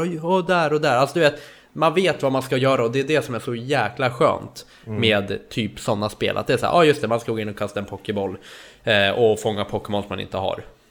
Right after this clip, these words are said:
Speaker 2: Exakt.
Speaker 1: Och det är det som är så jävla skönt istället för att ha det här, eh, typ, ja men till exempel, det, det,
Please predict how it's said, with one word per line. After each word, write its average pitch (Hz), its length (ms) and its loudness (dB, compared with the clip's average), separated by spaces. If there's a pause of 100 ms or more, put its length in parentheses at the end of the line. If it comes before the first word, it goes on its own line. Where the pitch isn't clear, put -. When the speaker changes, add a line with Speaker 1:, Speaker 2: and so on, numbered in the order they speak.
(460)
Speaker 2:
Exakt. - 460 -6 (600)
Speaker 1:
Och - 120 -2
det 143 60 4
är 143 40 0
det 143 140 0
som 127 120 -6
är 113 40 -6
så 113 100 -6
jävla 107 140 -2
skönt 110 220 -4
istället 104 300 -4
för 113 60 0
att 107 80 -4
ha 123 180 2
det 101 100 0
här, 98 140 -4
eh, 98 180 -4 (400)
typ, 113 160 -2 (200)
ja 147 100 4
men 131 320 0
till 131 100 0
exempel, 127 380 -2
det, 127 60 -2
det, 139 240 4